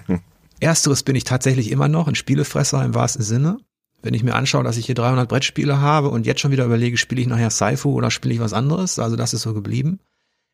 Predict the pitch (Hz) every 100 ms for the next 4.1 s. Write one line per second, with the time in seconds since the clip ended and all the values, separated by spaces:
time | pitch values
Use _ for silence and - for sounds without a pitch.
0 | _ 139 165 156 139 - 143 131 131 120
1 | 117 151 151 127 123 - 143 160 143 127
2 | 123 120 117 120 120 127 131 120 117 117
3 | 143 160 143 143 147 143 - 135 135 135